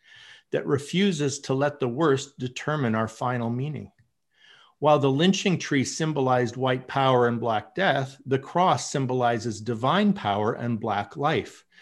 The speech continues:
God overcoming the power of sin and death. For African Americans, the image of Jesus hung on a tree to die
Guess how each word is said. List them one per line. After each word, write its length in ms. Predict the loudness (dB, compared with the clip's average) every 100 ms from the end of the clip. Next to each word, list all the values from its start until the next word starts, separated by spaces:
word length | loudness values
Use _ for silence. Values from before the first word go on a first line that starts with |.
| -20 _ 0
God 360 | 4 4 2 0
overcoming 840 | -2 2 0 0 -2 0 0 -2
the 100 | -4
power 500 | -6 -2 0 0 0
of 220 | -4 -8
sin 480 | -8 -6 -4 -2 -4
and 220 | -6 -6
death. 420 | -4 -6 -8 -18 _ _ _ _ _ _ _ _ -20 -20 _
For 160 | -2 2
African 440 | 2 0 -2 -2
Americans, 640 | -2 -2 -2 -2 -6 -6
the 160 | -6 -6
image 300 | -4 -2 -2
of 140 | -6
Jesus 440 | -6 -6 -4 -4 -6
hung 300 | -4 -4 -2
on 100 | -2
a 60 |
tree 340 | -4 -4 -4 -4
to 120 | -6
die 380 | -4 -2 0 -2